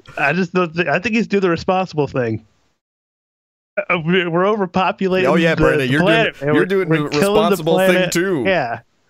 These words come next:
Speaker 1: That's right. We gotta be responsible.
Speaker 2: J D,
Speaker 1: We're having
Speaker 2: J D
Speaker 1: too many
Speaker 2: from
Speaker 1: babies.
Speaker 2: N Y is doing the
Speaker 1: <laughs>
Speaker 2: responsible
Speaker 1: He's
Speaker 2: thing.
Speaker 1: doing, hey, you know what?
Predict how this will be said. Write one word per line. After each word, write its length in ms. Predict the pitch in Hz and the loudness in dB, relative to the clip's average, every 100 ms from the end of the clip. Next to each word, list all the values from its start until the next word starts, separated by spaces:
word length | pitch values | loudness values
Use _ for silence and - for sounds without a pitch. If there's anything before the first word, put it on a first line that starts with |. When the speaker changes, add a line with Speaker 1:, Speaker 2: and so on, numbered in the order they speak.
| _ _ - - 523 | _ _ -4 -4 0
Speaker 1:
That's 260 | 156 170 170 | -2 -2 -2
right. 400 | 190 180 135 - | 0 0 -2 -2
We 140 | 147 160 | -2 0
gotta 260 | 160 185 | -2 -2
be 120 | 196 196 | -2 -2
responsible. 640 | 175 175 170 165 165 147 | -2 -2 0 -2 0 2
Speaker 2:
J 260 | 175 170 | 2 2
D, 60 | - | -2
Speaker 1:
We're 80 | 156 | -2
having 220 | 143 165 | -2 0
Speaker 2:
J 80 | 170 | 2
D 40 | |
Speaker 1:
too 80 | 180 180 | 2 2
many 100 | 185 | 0
Speaker 2:
from 100 | 180 | 2
Speaker 1:
babies. 260 | 156 202 | 2 4
Speaker 2:
N 40 | 196 | 2
Y 220 | 202 208 | 2 2
is 180 | 185 147 | 0 -2
doing 260 | 175 190 180 | -2 0 0
the 60 | |
Speaker 1:
<laughs> 40 | 180 | 0
Speaker 2:
responsible 720 | - 180 185 202 185 165 170 | 0 0 0 -2 -2 -2 -4
Speaker 1:
He's 120 | 175 | 0
Speaker 2:
thing. 400 | 185 185 139 110 - | 0 2 2 -2 -4
Speaker 1:
doing, 280 | 277 262 240 - - - - 190 | -2 -2 -4 -10 -12 -12 -6 -4
hey, 100 | 190 | -2
you 180 | 185 | -2
know 180 | 220 220 | 0 0
what? 320 | 226 226 214 | 0 -2 -4